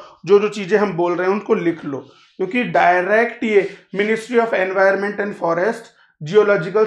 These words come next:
Survey of India, इन सभी की वेबसाइट से मिलाकर बनाया गया है। और हमेशा किसी बुक में से क्वेश्चन नहीं आते,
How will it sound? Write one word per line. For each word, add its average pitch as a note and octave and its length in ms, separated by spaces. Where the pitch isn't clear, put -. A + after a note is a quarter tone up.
Survey E3+ 220
of F3+ 200
India, D3+ 280
इन A#3+ 140
सभी G#3 320
की A3+ 160
वेबसाइट F#3 520
से A#3 220
मिलाकर F3+ 520
बनाया F3 300
गया E3+ 280
है। A3 220
और F#3+ 100
हमेशा F#3 340
किसी A3+ 240
बुक F3 300
में G#3 140
से G#3+ 120
क्वेश्चन G#3 340
नहीं G3 160
आते, D3+ 360